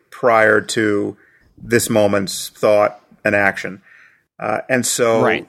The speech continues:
Speaker 2: I,
Speaker 1: a, a
Speaker 2: we've
Speaker 1: tr-
Speaker 2: g-, we've alre-, we've granted that. We've granted
Speaker 1: We
Speaker 2: all
Speaker 1: grant
Speaker 2: of that.
Speaker 1: that,
Speaker 2: We
Speaker 1: and
Speaker 2: all, we all, we all believe that. We're not even just granting it for the sake of argument. I think we all believe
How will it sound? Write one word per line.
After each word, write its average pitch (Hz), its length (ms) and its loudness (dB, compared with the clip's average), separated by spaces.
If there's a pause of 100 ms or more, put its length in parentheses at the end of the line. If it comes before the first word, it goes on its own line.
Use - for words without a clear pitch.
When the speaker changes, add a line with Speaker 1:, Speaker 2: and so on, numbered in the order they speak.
Speaker 2:
I, 131 160 0
Speaker 1:
a, 135 140 0
a 127 160 -4
Speaker 2:
we've 135 320 -2
Speaker 1:
tr- - 80 -6
Speaker 2:
g-, 143 140 0
we've 143 280 -2
alre-, 151 300 0
we've 143 180 0
granted 143 520 0
that. 101 420 0
We've 107 360 -4
granted 123 420 0
Speaker 1:
We - 20 -4
Speaker 2:
all - 40 0
Speaker 1:
grant 147 200 0
Speaker 2:
of 107 60 -6
that. 131 160 0
Speaker 1:
that, 101 100 -2
Speaker 2:
We 104 100 0
Speaker 1:
and 113 100 0
Speaker 2:
all, 127 160 -2
we 143 160 0
all, 143 240 0
we 131 120 0
all 135 160 2
believe 117 420 0
that. 82 320 -6
We're 151 100 0
not 156 180 2
even 135 180 0
just 113 180 0
granting 117 440 2
it 104 120 0
for - 100 -8
the 107 120 0
sake 104 240 2
of 101 100 -4
argument. 107 440 2
I - 20 -2
think 98 240 -4
we 104 100 4
all 95 140 4
believe 87 320 -2